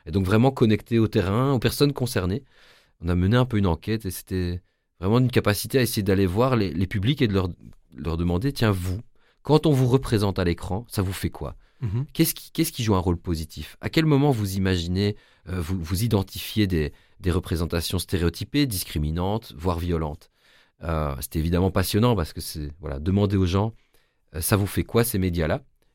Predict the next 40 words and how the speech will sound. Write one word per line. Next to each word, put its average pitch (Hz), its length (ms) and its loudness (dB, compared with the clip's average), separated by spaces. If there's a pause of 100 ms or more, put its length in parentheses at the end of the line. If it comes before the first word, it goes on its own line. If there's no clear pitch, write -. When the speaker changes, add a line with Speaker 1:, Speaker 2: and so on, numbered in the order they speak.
Speaker 1:
Et 147 80 0
de 139 40 -6
pouvoir 147 260 2
relayer, 135 520 6
euh, 104 160 2
grâce 92 300 -2
aux, 90 120 0
aux 80 140 -4
brochures 90 380 -2
en 92 60 -2
question 123 300 -6
ici, 135 260 -6 (600)
auprès 127 480 4 (800)
des 110 180 6
industries 101 300 4
de 85 60 2
l'information, 85 680 0
des 92 80 -2
journalistes, 73 580 -6
euh, 76 240 -6 (800)
et 73 180 -4
de, 67 160 -8
de, 64 260 -10 (140)
et 82 80 -2
du 87 120 -2
grand 82 180 0
public, 87 420 -6 (380)
et 82 60 -14
de - 40 -16
pouvoir 98 300 2
dire, 120 120 6
voilà, 80 320 4
en, 73 220 -6
en 71 80 -6
fait, - 260 -2
euh, 73 380 -4 (460)
tout 208 100 2
n'est 202 100 6
pas 165 140 4
OK, - 180 0